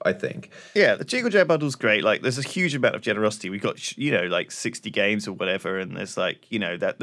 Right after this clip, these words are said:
Speaker 2: in, in, in terms of, like, a good deal, you know, it's, like, hundreds and hundreds of dollars worth of stuff for, you know, thirty-five bucks or whatever the price is now. And it's like,
Speaker 1: Yeah.
Speaker 2: you know, it's like, it is definitely, like, in terms of it, but you, you, you can't expect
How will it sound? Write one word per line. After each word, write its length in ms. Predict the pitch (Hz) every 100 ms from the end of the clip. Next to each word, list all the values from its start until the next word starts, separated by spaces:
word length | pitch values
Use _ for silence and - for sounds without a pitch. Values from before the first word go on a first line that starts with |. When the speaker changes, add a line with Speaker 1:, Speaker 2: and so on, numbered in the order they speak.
| -
Speaker 2:
in, 220 | 120 110
in, 400 | - 120 104 104 -
in 140 | 117
terms 300 | 110 123 104
of, 80 | 98
like, 160 | 98
a 40 | -
good 280 | 95 101 101
deal, 440 | 156 143 - - -
you 120 | 127
know, 120 | 95
it's, 200 | 92 -
like, 260 | 104 98 -
hundreds 540 | - 123 110 101 95
and 100 | 98
hundreds 320 | 101 101 95
of 100 | 101
dollars 360 | 95 101 92 -
worth 180 | 90 -
of 80 | -
stuff 580 | - 143 - - - -
for, 520 | - 110 92 73 55 - _
you 100 | 107
know, 320 | 82 - 82 -
thirty-five 960 | _ - 110 95 - - 101 87 80 -
bucks 300 | 60 - -
or 20 |
whatever 280 | - 78 -
the 60 |
price 360 | - 92 92 -
is 180 | - -
now. 240 | 53 52
And 120 | 71
it's 160 | 101 -
like, 200 | 101 - - -
Speaker 1:
Yeah. 300 | 143 123 - -
Speaker 2:
you 100 | 117
know, 60 | 71
it's 200 | 110 -
like, 160 | 120
it 180 | - 131
is 200 | 151 131
definitely, 680 | 123 131 120 - - - -
like, 380 | 95 87 - - _ _ _
in 120 | 139
terms 300 | 120 135 113
of 80 | 104
it, 320 | - - 123 123
but 140 | 170
you, 160 | 170 170
you, 260 | 180 185 180
you 80 | 160
can't 240 | 190 165
expect 600 | 185 - - 123 - -